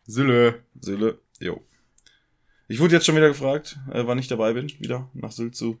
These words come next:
Speaker 1: Mhm.
Speaker 2: zu düsen. Obwohl Düsen da ja relativ ist.
Speaker 1: <laughs>
Speaker 2: Äh,
Speaker 1: Wir, wir sind ja nicht mehr Friedrich Merz.
Speaker 2: Äh,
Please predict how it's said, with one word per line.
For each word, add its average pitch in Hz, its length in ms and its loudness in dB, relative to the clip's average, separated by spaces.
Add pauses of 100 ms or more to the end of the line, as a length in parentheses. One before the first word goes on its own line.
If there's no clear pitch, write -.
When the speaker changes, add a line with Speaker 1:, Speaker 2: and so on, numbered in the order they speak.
(120)
Speaker 1:
Mhm. 107 140 -6
Speaker 2:
zu 117 80 -2
düsen. 135 460 -4 (320)
Obwohl 104 260 -2
Düsen 110 320 2
da 107 100 2
ja 101 120 0
relativ 120 440 0
ist. 123 260 -4 (140)
Speaker 1:
<laughs> - 160 -20
Speaker 2:
Äh, 101 280 -2 (520)
Speaker 1:
Wir, 113 160 -4
wir 120 300 4
sind 113 100 2
ja 117 80 4
nicht 110 160 2
mehr 107 220 2
Friedrich 113 220 -4
Merz. 107 380 0 (120)
Speaker 2:
Äh, 95 260 0